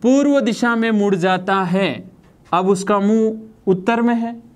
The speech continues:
उत्तर से पूर्व में मुड़ने के लिए इधर जाना पड़ेगा। देख लीजिए पूर्व दिशा उधर, तो ये पूर्व दिशा में पाँच किलोमीटर चलता है, ये फिर पाँच किलोमीटर चला। वापस प्रश्न को अच्छे से सुनिएगा।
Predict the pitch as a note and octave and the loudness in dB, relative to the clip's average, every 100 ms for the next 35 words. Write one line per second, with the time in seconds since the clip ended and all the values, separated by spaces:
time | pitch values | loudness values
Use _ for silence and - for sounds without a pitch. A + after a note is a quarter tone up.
0 | - _ _ - G3 A#3 G#3 A#3+ - A3+ | -20 _ _ 0 2 0 0 -2 2 2
1 | A#3+ A#3+ A#3+ A3 A3 A3+ A3+ A#3+ A#3+ A#3 | 2 2 2 2 2 0 0 0 2 2
2 | B3 A#3 A#3+ B3 A3 A#3+ A#3 A#3+ - - | 0 2 2 0 0 -2 -2 -6 -12 -20
3 | - - E3+ D#3+ F3 E3+ E3+ G3 G#3 F#3+ | -10 0 0 2 2 0 0 0 2 2
4 | F3+ G3+ F#3+ - - - D#3+ F#3 F3+ - | 0 -2 -6 -10 -12 -4 0 2 0 -6
5 | - - - _ _ _ - D3+ D#3+ E3 | -20 -20 -20 _ _ _ -4 0 0 0
6 | F#3+ G#3 G#3 G3 G#3+ G#3+ G3+ E3+ F3+ - | 0 2 2 0 0 0 0 -2 -6 -14
7 | - - F#3+ G3+ A#3 - F#3 F3 E3+ E3 | -20 -4 0 0 0 0 2 2 0 -2
8 | D#3+ C3+ C#3 C3+ C#3+ D3 F#3+ G#3 G#3+ A3 | -2 -2 -2 -2 0 0 0 0 0 -2
9 | A3 A3 G#3+ G#3 G3+ G3+ F#3+ F#3+ - - | -2 -2 0 -2 -4 -4 -4 -6 -16 -20
10 | - - - - _ - _ _ _ _ | -20 -20 -20 -20 _ -20 _ _ _ _
11 | - _ _ _ - - _ _ - D3+ | -20 _ _ _ -20 -20 _ _ -4 -2
12 | E3 E3+ G3+ F#3+ G3+ G#3+ A3 F#3+ G#3 F3+ | 0 -2 -4 -2 -2 0 0 0 2 0
13 | F3+ A#3 A3+ - G3+ - - - F3+ F3 | 0 -2 0 2 0 -2 -12 -2 2 2
14 | D3+ C#3+ | 2 0